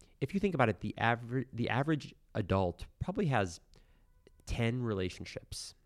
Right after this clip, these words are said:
in their life before they end up in a marriage. And by the way, half of marriages end up in divorce. So if you think about it, um, what that means is, um,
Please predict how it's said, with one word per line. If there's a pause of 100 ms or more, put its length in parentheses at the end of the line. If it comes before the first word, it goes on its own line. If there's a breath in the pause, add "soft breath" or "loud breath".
(100)
in
their
life
before
they
end
up
in
a
marriage.
And
by
the
way,
half
of
marriages (340)
end
up
in
divorce. (540 soft breath)
So
if
you
think
about
it, (580)
um,
what
that
means
is,
um,